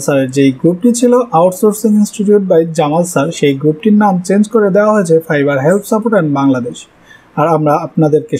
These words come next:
সতর্ক করে দিচ্ছি, আপনারা Fiverr Help Bangladesh এবং Fiverr Bangladesh নামে যে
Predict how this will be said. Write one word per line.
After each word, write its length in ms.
সতর্ক 280
করে 200
দিচ্ছি, 200
আপনারা 240
Fiverr 400
Help 180
Bangladesh 380
এবং 140
Fiverr 300
Bangladesh 440
নামে 260
যে 60